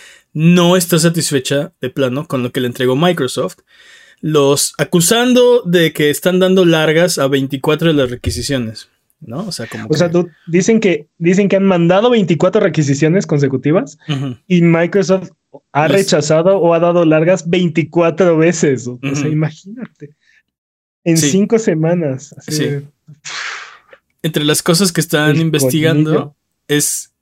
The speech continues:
Speaker 1: está, hay acusaciones a Microsoft de cambiar sus declaraciones respecto a la compra de Zenimax y cree que podrían hacerlo de nuevo con Activision. Quiere
Speaker 2: Yo
Speaker 1: más,
Speaker 2: también les creo.
Speaker 1: quiere
Speaker 2: <laughs>
Speaker 1: más
Speaker 2: Yo también
Speaker 1: detalles
Speaker 2: les
Speaker 1: de
Speaker 2: creo.
Speaker 1: los planes de Microsoft para la próxima generación y quiere detalles de los tratos que están realizando con Nintendo y Nvidia.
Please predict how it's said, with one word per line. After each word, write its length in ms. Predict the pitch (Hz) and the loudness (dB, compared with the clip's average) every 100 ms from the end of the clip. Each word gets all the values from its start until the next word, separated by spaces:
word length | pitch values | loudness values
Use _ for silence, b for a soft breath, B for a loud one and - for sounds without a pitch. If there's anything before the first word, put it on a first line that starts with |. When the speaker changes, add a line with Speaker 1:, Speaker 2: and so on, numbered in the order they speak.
| _ _ _ | _ _ _
Speaker 1:
está, 440 | - 147 151 143 143 | -6 -4 -4 -4 -2
hay 160 | 147 170 | 0 2
acusaciones 640 | 190 175 139 151 156 165 | 0 -2 -2 -2 0 0
a 40 | 143 | -2
Microsoft 420 | 131 131 147 151 | -2 -4 -6 -6
de 120 | 135 | -4
cambiar 400 | - 131 135 139 | -2 -2 0 -2
sus 160 | 185 170 | -2 -4
declaraciones 640 | 170 120 120 135 143 143 | -4 -4 -4 -4 -4 -4
respecto 380 | 131 - 127 131 | -8 -8 -6 -4
a 20 | |
la 80 | 123 | -4
compra 240 | 123 143 | -4 -6
de 60 | 127 | -4
Zenimax 540 | 156 165 196 - - b b b b _ | -4 -2 -4 -6 -14 b b b b _
y 200 | 170 170 | -2 0
cree 240 | 175 170 | 0 0
que 100 | 180 | 0
podrían 300 | 170 147 143 | 0 0 0
hacerlo 260 | 147 143 143 | -2 -2 -2
de 80 | 131 | 0
nuevo 220 | 127 127 | -2 -4
con 160 | 131 | -6
Activision. 520 | 120 - 117 131 196 269 B B B B B B _ _ - | -10 -8 -8 -6 -8 -8 B B B B B B _ _ -2
Quiere 200 | 175 196 | 0 2
Speaker 2:
Yo 60 | |
Speaker 1:
más, 160 | 190 190 | 2 2
Speaker 2:
también 180 | 139 131 | 0 0
les 140 | 127 | -2
creo. 340 | 131 117 - _ - | -4 -6 -8 _ -4
Speaker 1:
quiere 220 | 190 196 | 0 2
Speaker 2:
<laughs> 0 | |
Speaker 1:
más 260 | 196 202 214 | 2 2 2
Speaker 2:
Yo 60 | |
también 80 | 233 | 0
Speaker 1:
detalles 280 | 165 202 208 | 0 0 2
Speaker 2:
les 100 | 220 | 2
Speaker 1:
de 40 | 190 | 2
Speaker 2:
creo. 40 | |
Speaker 1:
los 120 | 151 | 0
planes 320 | - 165 175 160 | 0 0 2 0
de 80 | 139 | 0
Microsoft 400 | 147 165 170 165 | 0 0 -2 -2
para 180 | 135 | -2
la 60 | 123 | -2
próxima 320 | 139 - 165 | -4 -6 -6
generación 580 | 139 127 117 135 156 247 _ B B B _ - | -4 -6 -6 -4 -4 -6 _ B B B _ -4
y 300 | 175 226 233 | 0 0 0
quiere 180 | 196 196 | 2 2
detalles 440 | 175 170 170 175 | 2 2 2 2
de 80 | 156 | 0
los 220 | 135 - | -2 -2
tratos 360 | 160 160 190 190 | -2 -2 -2 -6
que 60 | |
están 240 | - 147 143 | -6 -6 -4
realizando 560 | 151 139 139 143 147 | -4 -4 -4 -4 -6
con 260 | 151 139 151 | -4 -4 -4
Nintendo 340 | 139 139 135 | -6 -4 -4
y 140 | 135 123 | -2 -4
Nvidia. 340 | 117 98 95 | -6 -10 -14